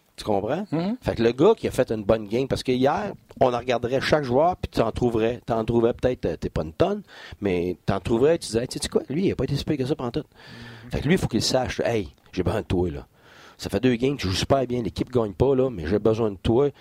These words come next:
Speaker 1: pour faire partie au moins du cœur, là, qui va, qui,
Speaker 2: Lâche
Speaker 1: qui
Speaker 2: pas.
Speaker 1: lâche pas. Parfait.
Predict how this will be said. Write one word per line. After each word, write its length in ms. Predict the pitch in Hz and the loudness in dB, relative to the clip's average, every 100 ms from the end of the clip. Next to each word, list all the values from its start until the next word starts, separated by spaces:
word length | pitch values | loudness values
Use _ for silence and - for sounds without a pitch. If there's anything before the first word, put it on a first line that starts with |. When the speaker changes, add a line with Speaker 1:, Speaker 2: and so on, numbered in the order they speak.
| - - - | -20 -10 -4
Speaker 1:
pour 140 | 107 | 0
faire 160 | 113 - | 2 0
partie 260 | 110 - | -2 0
au 60 | 131 | 0
moins 140 | 123 | 0
du 160 | 110 101 | -2 -4
cœur, 360 | - 135 139 | 0 2 2
là, 140 | 117 117 | 0 -2
qui 160 | - | -4
va, 100 | 95 | -6
qui, 140 | 98 123 | -4 2
Speaker 2:
Lâche 220 | 135 - | 2 2
Speaker 1:
qui 120 | 139 | 0
Speaker 2:
pas. 120 | 120 | 4
Speaker 1:
lâche 260 | 123 131 - | 4 4 2
pas. 200 | - 113 - - - - - - 101 | 2 2 0 -20 -20 -20 -20 -6 -2
Parfait. 320 | - - | -2 0